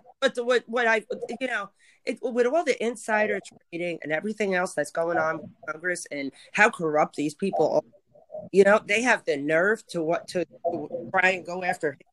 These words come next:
tax returns. Like, what? Let's see yours. Let's see yours. So what this is doing, this is setting precedent, and I hope, I, and I pray that we're gonna get to see all their tax returns and all the crap that they've been having,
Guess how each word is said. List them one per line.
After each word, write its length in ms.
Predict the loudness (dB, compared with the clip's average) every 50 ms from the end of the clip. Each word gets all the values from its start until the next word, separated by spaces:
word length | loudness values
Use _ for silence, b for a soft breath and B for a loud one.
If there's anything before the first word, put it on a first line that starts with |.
| _ 0
tax 220 | 0 0 0 -2
returns. 440 | -6 -2 0 2 2 2 2 -2 -6 b b b b b b
Like, 320 | 6 8 8 8 6 4 _ -10 _
what? 260 | 2 4 4 4 4 2
Let's 140 | 0 -2 -2 -2 -2
see 140 | -2 -2 -2
yours. 180 | -4 -8 -10 -10 -12 -14 -18 -20 _ _ _ _ _ _ _ _ _ _ _ _ _ _ _ _ _ _ _ _ 0
Let's 320 | 4 6 6 6 6 2
see 280 | 2 4 4 4 4 2
yours. 420 | 2 2 2 2 2 0 -2 0
So 180 | 0 2 2 2
what 260 | 0 0 -2 0 0
this 220 | 0 0 0 -2
is 160 | -4 -6 -6 -2
doing, 400 | 0 2 4 4 4 2 0 -2
this 220 | -2 -2 -2 -4
is 160 | -8 -8 2
setting 300 | 6 6 6 6 4 0
precedent, 540 | 0 2 2 2 2 2 2 0 0 0 -4 _ _ _ _ -18 _ 0
and 260 | 2 4 4 2 0 0 2
I 240 | 4 6 6 6
hope, 340 | 4 2 4 4 4 4 2 -2 _ _ _ _ _ _ _ 0
I, 180 | 0 0 0 0
and 180 | -2 -4 -2 -2
I 160 | -2 -4 -4 -6 _ -6
pray 380 | -2 0 0 0 0 -4 -8 -14 -20 _ _ _ _ -2
that 160 | 0 0 0
we're 120 | -2 -2 -2
gonna 160 | -4 -4 -4
get 160 | -4 -6 -8
to 100 | -8 -10
see 400 | -10 -2 2 2 2 2 2 -2 -2
all 240 | 2 4 6 6 6
their 200 | 4 2 0 0
tax 320 | -2 -2 -2 -2 -2 -6
returns 380 | -8 -8 -6 -4 -4 -4 -4 -4
and 100 | -6 0
all 200 | 4 6 8 8 6
the 80 | 4
crap 320 | 2 6 6 8 8 8 4
that 140 | 0 -2 2
they've 220 | 4 4 4 4 2 0
been 160 | 0 0 0
having, 180 | -4 -8 -10